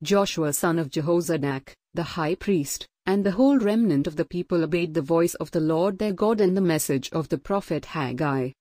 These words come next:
because the Lord their God had sent him. And the people feared the Lord. Thirteen. Then Haggai, the Lord's messenger, gave this message of the Lord to the people,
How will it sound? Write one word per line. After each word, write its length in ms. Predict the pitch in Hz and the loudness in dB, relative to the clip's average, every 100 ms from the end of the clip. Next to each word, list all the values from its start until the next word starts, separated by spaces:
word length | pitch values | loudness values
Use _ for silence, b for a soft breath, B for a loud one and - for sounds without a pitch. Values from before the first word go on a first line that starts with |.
| _ | _
because 320 | 190 196 185 | -2 2 2
the 100 | 165 | 2
Lord 340 | 165 185 165 147 | 2 2 2 0
their 120 | 147 | -2
God 380 | 135 160 160 156 | 0 0 0 0
had 260 | 180 202 185 | 0 0 0
sent 360 | - 165 160 | -2 -2 -2
him. 280 | 156 135 131 - _ _ - | -4 -2 -4 -8 _ _ -4
And 180 | 175 160 | 0 0
the 60 | |
people 340 | - 170 151 147 | 0 -4 -2 -4
feared 380 | - 170 165 139 | 0 0 0 -2
the 80 | |
Lord. 420 | 156 165 147 127 - _ _ _ - | -2 0 -2 -4 -8 _ _ _ -4
Thirteen. 600 | 202 190 208 190 139 131 - _ _ _ | 0 2 4 2 2 -2 -10 _ _ _
Then 220 | 160 190 | 0 2
Haggai, 640 | 170 196 139 151 139 127 - _ | 2 0 0 -2 -2 -2 -6 _
the 120 | - 160 | -2 2
Lord's 420 | 180 170 156 - | 4 2 0 -2
messenger, 720 | 165 214 - 156 147 135 139 - - | 0 0 0 0 0 -4 -4 -10 -8
gave 260 | 156 175 170 | 0 2 2
this 160 | 185 - | 0 0
message 460 | 196 196 139 135 | 0 0 -2 -2
of 160 | - 156 | -4 -4
the 100 | 170 | -2
Lord 400 | 156 160 190 190 | 0 2 0 -2
to 80 | 175 | -4
the 100 | 139 | -4
people, 480 | - 147 156 170 | -4 -6 -2 -4